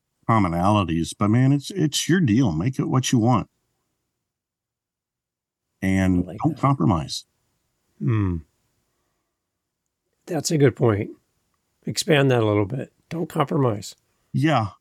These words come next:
Speaker 1: Uh, if you're going to be the owner of it, you need to own it. And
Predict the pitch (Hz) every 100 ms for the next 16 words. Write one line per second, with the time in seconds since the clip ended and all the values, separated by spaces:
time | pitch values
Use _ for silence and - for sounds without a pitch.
0 | _ 123 120 123 123 123 120 - _ _
1 | _ _ _ _ _ _ _ _ _ -
2 | 113 - 127 127 135 131 120 123 131 147
3 | 110 131 147 117 101 _ _ _ - 101
4 | 98 139 98 104 107 110 104 - 123 143
5 | 135 147 131 - _ - 85 156 156 143
6 | -